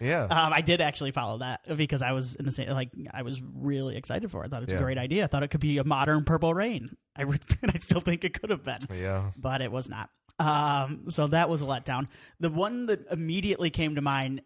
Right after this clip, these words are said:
Speaker 2: and I'm glad Willie brought it up, is because I think it, it, Willie said the same thing, is House of a Thousand Corpses by Rob Zombie.
Speaker 1: Ah.
Speaker 2: Because this thing got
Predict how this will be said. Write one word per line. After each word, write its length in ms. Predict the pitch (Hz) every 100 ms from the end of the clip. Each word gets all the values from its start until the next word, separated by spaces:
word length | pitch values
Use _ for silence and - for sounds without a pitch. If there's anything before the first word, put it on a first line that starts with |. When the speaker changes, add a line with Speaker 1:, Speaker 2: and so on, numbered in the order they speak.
| -
Speaker 2:
and 440 | 139 135 131 131 -
I'm 100 | 143
glad 180 | 143 147
Willie 200 | 143 143
brought 200 | 135 135
it 80 | 135
up, 180 | 131 -
is 140 | 143
because 200 | 135 147
I 80 | 135
think 240 | - 143 135
it, 140 | - _
it, 140 | 151 147
Willie 220 | 151 143
said 160 | 143
the 80 | 139
same 240 | 139 135 139
thing, 240 | 131 127 143
is 400 | 135 139 139 - - _ _ _ _
House 240 | - 175 175
of 80 | 151
a 40 |
Thousand 340 | 151 143 139
Corpses 420 | 135 135 - 123 -
by 140 | 127
Rob 220 | 123 120
Zombie. 340 | 135 120 - -
Speaker 1:
Ah. 280 | 85 90 95
Speaker 2:
Because 460 | 156 175 165 143 143
this 260 | 160 202
thing 360 | - 202 185 175
got 280 | 151 135